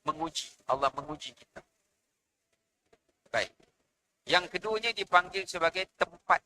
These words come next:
fitnah. Tadi pembawa, orang yang membawa. Ini tempat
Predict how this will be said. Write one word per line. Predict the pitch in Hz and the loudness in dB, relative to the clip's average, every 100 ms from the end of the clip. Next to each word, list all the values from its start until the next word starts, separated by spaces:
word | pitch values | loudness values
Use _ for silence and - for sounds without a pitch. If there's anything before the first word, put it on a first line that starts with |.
| - | -8
fitnah. | 165 - - - _ _ _ _ _ _ | -10 -10 -14 -14 _ _ _ _ _ _
Tadi | 110 156 | -4 -4
pembawa, | - - 135 - 156 196 - 127 | -6 -2 0 4 2 2 -4 -4
orang | 135 147 147 147 | 2 4 4 0
yang | 147 | -4
membawa. | 151 151 151 175 160 _ _ _ _ _ _ _ _ _ _ _ _ _ _ _ | -4 0 2 0 -2 _ _ _ _ _ _ _ _ _ _ _ _ _ _ _
Ini | 143 175 202 | -4 -2 -2
tempat | - 175 - 185 | -4 -4 2 2